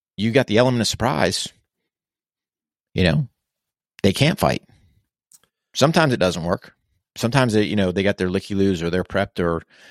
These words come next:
you know, yeah, and you're, you're running into stuff. But you try to, you know, use that element of surprise to your best advantage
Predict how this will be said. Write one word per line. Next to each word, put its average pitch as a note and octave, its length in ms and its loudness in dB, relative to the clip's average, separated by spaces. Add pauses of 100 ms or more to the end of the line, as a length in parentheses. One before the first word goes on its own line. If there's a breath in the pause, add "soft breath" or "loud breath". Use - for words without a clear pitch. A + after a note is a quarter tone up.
(220 soft breath)
you F2+ 80 -4
know, F2+ 240 -2 (200)
yeah, F#2+ 200 -4
and E2 100 -4
you're, E2+ 200 -4
you're F2+ 160 0
running E2+ 320 0
into E2 120 -2
stuff. - 440 -4 (960)
But F2 280 0 (460)
you G2 120 -4
try G#2+ 240 2
to, A#2+ 160 2
you G#2 120 0
know, G2 100 2
use G2 300 -2
that G#2+ 260 0
element G#2+ 340 0
of G2+ 60 -2
surprise G2+ 640 -4
to D#2+ 120 -10
your F2 80 -2
best G2 320 -4
advantage F2+ 580 -6